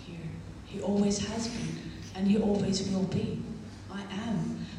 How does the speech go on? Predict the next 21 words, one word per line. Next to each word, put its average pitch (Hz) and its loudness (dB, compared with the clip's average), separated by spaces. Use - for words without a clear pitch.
And 226 4
not 269 12
only 226 10
that, 233 6
but 208 4
if - 0
you - 2
have - 2
a 226 4
question 233 4
for 208 -2
God, 208 2
it's 226 2
like 277 6
he's 240 4
constantly 247 8
si-, 208 4
saying, 190 4
"I'm 202 6
the 214 2
answer 165 2